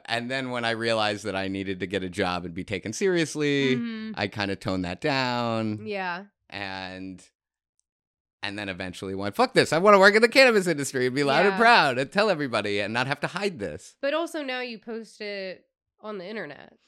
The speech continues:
Speaker 1: Yeah.
Speaker 2: to everyone.
Speaker 1: Oh, yeah.
Speaker 2: So that's, like, the loudest and proudest you could possibly be. And you have figured out how to still
Speaker 1: Ah.
Speaker 2: get stuff. Kind, like,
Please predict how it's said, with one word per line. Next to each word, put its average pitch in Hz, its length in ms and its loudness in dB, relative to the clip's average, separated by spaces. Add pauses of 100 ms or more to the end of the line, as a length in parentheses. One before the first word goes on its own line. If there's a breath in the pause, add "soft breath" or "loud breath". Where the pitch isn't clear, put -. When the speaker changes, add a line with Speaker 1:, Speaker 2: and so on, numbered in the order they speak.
(140 loud breath)
Speaker 1:
Yeah. 139 200 2
Speaker 2:
to 208 60 0
everyone. 185 720 -4
Speaker 1:
Oh, 151 100 0
yeah. 156 280 2
Speaker 2:
So 254 100 -8
that's, 330 180 4
like, 415 200 0
the 240 120 -2
loudest 226 600 0
and 208 160 -8
proudest 196 420 0
you 202 80 -8
could 185 160 -8
possibly 185 420 -4
be. 214 300 -6
And 311 240 2
you 285 320 -4
have 349 240 -4
figured 233 380 -8
out 208 480 0 (380)
how 226 200 -6
to 214 140 -6
still - 240 -8
Speaker 1:
Ah. 220 80 -8
Speaker 2:
get 240 200 -4
stuff. - 280 -8
Kind, - 340 -6
like, 277 160 -4